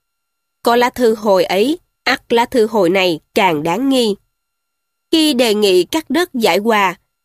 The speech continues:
Hàng Toại cũng viết một lá thư. Có thư bên này gửi đi, thì lá thư bên kia gửi lại, càng đáng nghi lắm. Tháo sở dĩ làm cho Siêu nghi ngờ được, là vì Tháo thâm hiểm cái phép phản gián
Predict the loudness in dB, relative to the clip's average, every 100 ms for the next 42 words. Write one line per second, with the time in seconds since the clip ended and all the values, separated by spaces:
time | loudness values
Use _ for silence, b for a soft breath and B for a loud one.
0 | _ -4 -2 0 0 2 0 -2 -2 0
1 | -2 -2 -4 -2 -4 -2 0 2 0 _
2 | _ _ _ _ _ -4 0 0 2 0
3 | 0 0 -2 0 0 2 0 -2 _ _
4 | _ -2 2 4 2 2 0 0 0 0
5 | 0 0 0 2 0 2 2 0 -2 -8
6 | _ -4 -2 -2 -2 -2 0 0 0 0
7 | 0 -2 -4 _ _ _ _ _ _ _
8 | _ _ -8 0 2 2 2 0 0 2
9 | 0 0 -2 -2 -2 -2 -2 -2 -2 0
10 | -2 0 0 0 _ _ _ -4 -2 0
11 | -2 -2 -4 -4 0 -2 -2 -4 -2 -2
12 | -2 -2 -4 -4 -4 -4 -4 -2 0 0
13 | -2 -2 -2